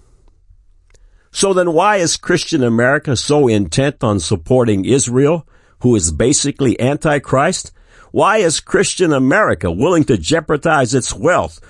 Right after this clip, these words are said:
world status, and the blood of its young soldiers to support the Jews? The answer is very simple. America is a Christian nation, and Jesus Christ, the King of the Jews,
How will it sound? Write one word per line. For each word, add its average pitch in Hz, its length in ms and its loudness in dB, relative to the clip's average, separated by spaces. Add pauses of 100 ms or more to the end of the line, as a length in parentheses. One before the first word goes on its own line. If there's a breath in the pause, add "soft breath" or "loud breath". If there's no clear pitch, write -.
(180 soft breath)
world 214 420 2
status, 175 600 -2
and 123 160 2
the 123 60 0
blood 123 340 -2
of 170 80 -2
its - 160 -4
young 160 320 0
soldiers 113 600 -2
to 123 120 0
support - 460 -2
the 160 100 0
Jews? 120 540 0 (480 soft breath)
The 90 160 0
answer 110 300 -2
is 82 120 -4
very 95 240 0
simple. 82 460 -4 (460 soft breath)
America 113 500 0
is 131 300 0
a 123 80 -2
Christian 143 480 -2
nation, 87 420 -2
and 123 220 2
Jesus 151 500 0
Christ, 127 380 -2
the 120 80 0
King 170 280 0
of 175 100 0
the 170 100 2
Jews, 135 520 0